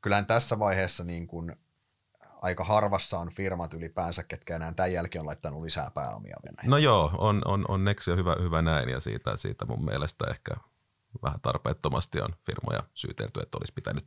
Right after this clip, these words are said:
Speaker 2: tajuta, olisi pitänyt lähteä heti, kun hyökät-, hyökkäsi Krimille, niin, niin okei, ettei se nyt ehkä ihan niin helppoa vaan liiketoiminnasta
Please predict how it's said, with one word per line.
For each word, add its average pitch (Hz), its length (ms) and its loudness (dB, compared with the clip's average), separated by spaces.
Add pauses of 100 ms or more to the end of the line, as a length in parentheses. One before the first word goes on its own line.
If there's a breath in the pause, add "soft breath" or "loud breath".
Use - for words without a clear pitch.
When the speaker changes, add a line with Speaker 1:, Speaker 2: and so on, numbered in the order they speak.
Speaker 2:
tajuta, 73 320 -4
olisi 64 120 -4
pitänyt 80 280 -2
lähteä 80 480 2
heti, 80 220 -2
kun 87 200 2
hyökät-, 82 360 0
hyökkäsi 85 320 0
Krimille, 80 440 0
niin, 71 300 0
niin 65 220 -2
okei, 67 240 -2
ettei - 220 -4
se - 100 -8
nyt - 80 -12
ehkä 85 180 -2
ihan 80 160 2
niin 76 100 2
helppoa 76 400 0
vaan 67 140 2
liiketoiminnasta 76 720 -2